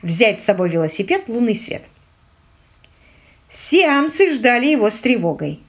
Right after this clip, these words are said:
Они знали. Они чувствовали, что в их благоустроенной, размеренной жизни грядут перемены.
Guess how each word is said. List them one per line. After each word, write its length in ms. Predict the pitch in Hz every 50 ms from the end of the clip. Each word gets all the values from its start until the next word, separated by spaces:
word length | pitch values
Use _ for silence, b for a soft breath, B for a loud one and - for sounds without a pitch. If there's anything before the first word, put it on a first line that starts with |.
| _ _
Они 500 | - - 156 156 175 180 185 247 381 415
знали. 760 | - - - - 185 175 175 170 165 160 151 151 147 143 135 147 - - _ B B B B B B B
Они 360 | - 214 247 277 320 311 320
чувствовали, 880 | - - - - 359 403 415 294 - - - - 180 170 170 165 165 170
что 220 | 165 - 214 214
в 80 | 208 220
их 160 | 240 226 196
благоустроенной, 1000 | 190 196 202 202 226 240 247 240 - - - 220 247 277 294 269 240 208 202 196
размеренной 600 | 202 214 233 226 214 226 202 196 185 170 160 160
жизни 500 | 160 160 185 233 285 320 339 392 403 349
грядут 400 | 233 202 175 170 - 202 262 -
перемены. 480 | - 247 233 233 165 - - - - -